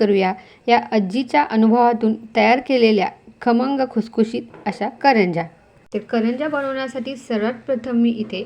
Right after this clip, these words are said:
अर्धा कुल किलो मैदा घेतलेला आहे. त्याचबरोबर मी इथे चारशे ग्रॅम रवा घेतलेला आहे.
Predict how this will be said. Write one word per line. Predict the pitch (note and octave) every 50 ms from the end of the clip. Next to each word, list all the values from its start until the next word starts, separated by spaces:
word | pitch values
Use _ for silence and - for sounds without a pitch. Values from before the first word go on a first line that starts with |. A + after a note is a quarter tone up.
| - - - - - - _ _ _
अर्धा | - G#3+ G#3+ G#3 G#3+ B3
कुल | C4+ - C#4 B3 A3 G#3+
किलो | A#3 A#3 G#3+ A3 B3+ - -
मैदा | B3+ B3 A#3 G#3+ G#3+ G#3 G3+
घेतलेला | G#3 A#3 A#3 A3+ A3 G3 F#3 F3 E3+
आहे. | E3 E3 E3 G3 - - - _ _ _ _ _ _ _ _ - - - - _ _ _ _ - - - - - -
त्याचबरोबर | B3 C4 C#4+ C4+ B3 A#3+ B3 A#3 G#3+ A#3 A#3+ A3+
मी | A#3 A#3 B3
इथे | A3+ A#3 A#3 A#3 G#3+ G#3+ A#3 - - - - _ _ - -
चारशे | - A3+ A3+ A3 A3 A3+ D4 C#4+
ग्रॅम | C4 B3 B3+ D4+ F#4
रवा | D4 C#4 B3+ A3 G3+ F#3
घेतलेला | E3 F#3+ - - F3 F3+ E3+ F3
आहे. | E3+ F3+ F3